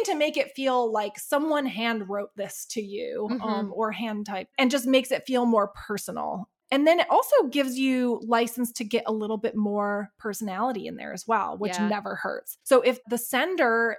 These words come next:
Speaker 1: is kind of someone that's known, they have a big personality, like, you can feel free to play around with, like, drop a gif in there, right? Have,
Speaker 2: Yep.
Speaker 1: be really casual, uh, have a joke or some interesting parentheticals, right? Like,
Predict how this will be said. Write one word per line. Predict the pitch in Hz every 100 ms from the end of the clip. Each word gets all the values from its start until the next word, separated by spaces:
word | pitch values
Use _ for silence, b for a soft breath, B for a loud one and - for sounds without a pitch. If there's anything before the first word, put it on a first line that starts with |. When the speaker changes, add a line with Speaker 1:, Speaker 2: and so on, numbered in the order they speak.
| -
Speaker 1:
is | 226 220 220 208 - - _
kind | 277
of | 240 214
someone | 254 226 226
that's | 214 208 208
known, | 214 262 277 233 226 262 277 b b
they | 165
have | 180
a | 175
big | 190 185
personality, | 208 202 240 277 285 277 269
like, | 233 202
you | - 185 208
can | 202 220
feel | 233 233
free | 254 254
to |
play | 247 269
around | 277 277 277
with, | 277
like, | 277 277 220
drop | 180 233 277
a |
gif | 262 294 349
in | 294 233
there, | 208 196
right? | 202 220 269 -
Have, | 208 233 226
Speaker 2:
Yep. | 208
Speaker 1:
be | 254
really | 277 294
casual, | 302 - 233 277 302 269 226 208 - B B B -
uh, | 214 214
have | 196 240
a | 254
joke | 233 277 285
or | 262
some | 247 226 220
interesting | - 240 262 269 254
parentheticals, | 233 262 269 254 254 262 220 196 190
right? | 214 226
Like, | 220